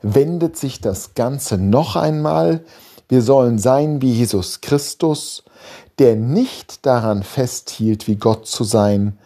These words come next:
sondern wie ein Sklave und den Menschen gleich wurde.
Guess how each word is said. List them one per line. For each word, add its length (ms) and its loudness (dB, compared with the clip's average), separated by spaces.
sondern 440 0
wie 100 0
ein 160 -4
Sklave 920 0
und 180 -4
den 160 0
Menschen 540 -2
gleich 480 -2
wurde. 480 -4